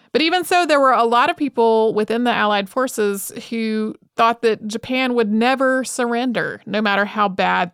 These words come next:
things got. And this was due to a combination of some preconceptions about Japanese culture and society, and then just the tactics that the Japanese military had been using during the war. It's hard to imagine a fighting force that uses kamikaze fighters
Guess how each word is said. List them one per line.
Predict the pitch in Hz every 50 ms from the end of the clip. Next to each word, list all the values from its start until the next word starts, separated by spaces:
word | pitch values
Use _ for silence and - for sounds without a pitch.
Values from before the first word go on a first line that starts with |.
| _
things | - 175 170 175 175 -
got. | - - 147 98 92 - - - - - - - -
And | - 226
this | 226 226 -
was | 294 269 247
due | - 311 311 330
to | 311 - 330
a | 285
combination | 269 - - 277 277 269 262 240 240 254 240 - 262 247
of | 226 214 226 214 202
some | - - 233 208
preconceptions | - - 311 320 247 302 226 - - 262 240 - - - 277 277 285 285 277 269 - - - -
about | 208 220 208 202 202 214
Japanese | 214 - 208 208 208 220 220 226 214
culture | - - - 302 285 - - 277 269 262 240 240 - -
and | 202 202
society, | 190 214 - 269 262 269 254 254 254 247 233 233 - - - - - _ _
and | 240 254
then | 302 339 311
just | 330 320 - -
the | - 269
tactics | 262 - - - - 320 359 359 - - 220 175 - - - -
that | - 220 196
the | 220
Japanese | 196 208 233 233 240 - 254 240 247 233 208
military | 214 226 247 254 240 - 254 240 220 220 220
had | 220 226 240 208
been | 208 226 226 220 220 214 - -
using | 208 202 233 302 311 269 226 202 180 175 180 180 -
during | - - 185 175 175 165
the | 165 165
war. | 170 180 170 165 160 - 180 190 - - - _ _ _ _ _ _
It's | - 208 196 -
hard | - - 254 269 277 277 269 233 226
to | - - 254 247
imagine | 233 226 233 233 247 240 226 226 226 220 220
a | - 214
fighting | - - 240 254 294 302 262 247
force | - - 214 220 220 220 214 -
that | - 226 214 -
uses | - 226 233 220 214 220 208 208 - -
kamikaze | - - - 254 262 269 254 247 - 254 240 240 220 214 214 196 196 190 185 - - -
fighters | - 320 359 403 - 208 180 185 190 196 240 - - - - - - - -